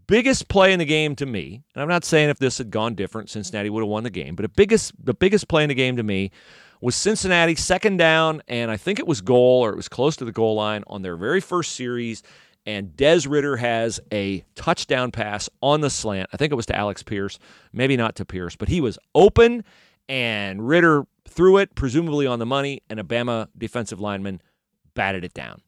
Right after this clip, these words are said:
He batted it down, and Ridder had problems with that against Alabama all day long. I've watched Cincinnati a lot. Have not seen Des Ridder get passes batted at the line of scrimmage.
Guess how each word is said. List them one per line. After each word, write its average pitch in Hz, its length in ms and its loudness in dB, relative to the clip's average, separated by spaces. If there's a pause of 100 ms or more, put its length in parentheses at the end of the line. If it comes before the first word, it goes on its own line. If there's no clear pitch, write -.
(140)
He - 80 -20
batted 151 280 2
it 180 100 0
down, 214 320 4 (540)
and 131 240 -4 (260)
Ridder 220 240 4
had 175 240 4
problems 175 460 2
with 107 140 -6
that 92 340 -6
against 113 500 -6 (360)
Alabama 131 560 0 (120)
all 120 180 4
day 175 160 4
long. 220 400 2
I've 113 140 -4
watched 190 460 2
Cincinnati 110 600 0
a 107 120 4
lot. 139 340 4 (800)
Have 104 300 -4
not 120 300 0
seen 151 280 -4
Des 113 260 0
Ridder 131 220 -2
get 104 160 -8
passes 98 400 -6
batted 98 300 -2
at 92 60 -14
the 101 60 -8
line 101 180 -2
of 98 40 -8
scrimmage. 127 320 -6